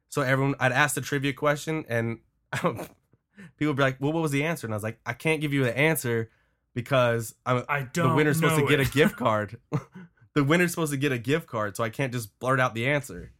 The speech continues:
Speaker 2: Like, if I tell you,
Speaker 1: And
Speaker 2: the
Speaker 1: so
Speaker 2: game's over.
Speaker 1: Right, and then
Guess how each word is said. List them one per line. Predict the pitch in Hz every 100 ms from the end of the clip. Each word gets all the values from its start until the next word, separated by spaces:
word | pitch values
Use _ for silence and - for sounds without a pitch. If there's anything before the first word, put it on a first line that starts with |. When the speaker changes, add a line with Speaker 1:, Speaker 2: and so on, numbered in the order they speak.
| _ -
Speaker 2:
Like, | 139
if |
I | 143
tell | 139 - 175
you, | 165
Speaker 1:
And | 123
Speaker 2:
the |
Speaker 1:
so | 127 131
Speaker 2:
game's | 139 135 127 113 127 120
over. | 147 156 147 113 101 - _ _ _ _ _ _ _
Speaker 1:
Right, | 120 117 107 110
and | 135
then | 151 147